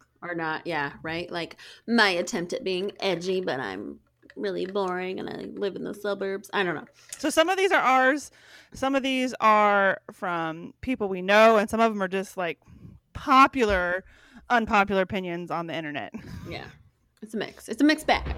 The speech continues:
Speaker 1: but some of them crack me up. Um, and, uh, I don't think I'll tell you which one's which.
Speaker 2: Some of them I'm just like, I don't have an opinion either way.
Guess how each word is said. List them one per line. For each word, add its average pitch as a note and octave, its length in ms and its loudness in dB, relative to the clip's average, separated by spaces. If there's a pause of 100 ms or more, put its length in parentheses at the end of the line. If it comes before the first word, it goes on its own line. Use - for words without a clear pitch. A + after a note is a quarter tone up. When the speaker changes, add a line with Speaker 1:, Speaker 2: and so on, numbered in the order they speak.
(100)
Speaker 1:
but G#3 120 -4
some A3 120 -6
of G#3+ 60 -2
them G#3 120 -2
crack F3 300 -2
me A2+ 100 -10
up. - 180 -12 (840)
Um, D#3 580 -4 (1160)
and, F3 340 -10
uh, D#3+ 180 -8 (220)
I B3 180 0
don't - 220 -6
think F3 180 -8
I'll G3+ 140 -8
tell G#3+ 340 -8
you D#3+ 280 -6
which F3+ 280 -6
one's A#3+ 240 2
which. G#3 800 -2 (240)
Speaker 2:
Some D#4 240 -4
of A4 100 0
them A#3 140 -2
I'm A3 140 0
just A#3 180 -8
like, G#3 320 -2 (640)
I - 80 -2
don't D4 140 2
have D4+ 120 0
an A#3 60 0
opinion B3+ 320 0
either G#3+ 260 -2
way. E3+ 680 0